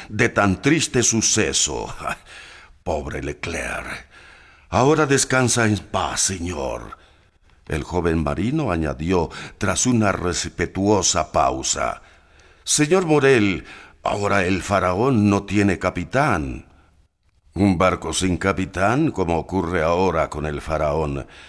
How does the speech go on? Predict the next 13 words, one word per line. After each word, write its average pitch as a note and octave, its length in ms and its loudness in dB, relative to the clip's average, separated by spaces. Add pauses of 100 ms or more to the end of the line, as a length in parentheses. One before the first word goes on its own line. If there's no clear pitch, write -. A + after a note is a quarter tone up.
(280)
es D#3 140 0
como D3 240 2
una C3+ 280 2
nación G#2 520 2
sin F#2+ 220 0
gobierno. A#1+ 800 -6 (680)
Hay F3+ 120 2
que E3+ 120 -2
poner C3 300 2
remedio F#2 600 0
a - 100 -4
tal F#2+ 360 0
anomalía. C2 1000 -6